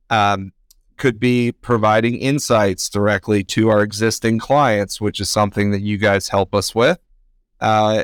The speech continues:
and providing not just insights, but insights that ultimately lead to action,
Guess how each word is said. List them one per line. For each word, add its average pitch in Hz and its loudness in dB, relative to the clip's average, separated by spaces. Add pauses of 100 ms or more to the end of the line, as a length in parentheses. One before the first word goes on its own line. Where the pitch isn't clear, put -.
and 117 2
providing 117 2
not 123 0
just 127 -4
insights, 127 -2
but - -2
insights 156 0
that 127 0
ultimately 117 0
lead 113 -2
to - -4
action, - -8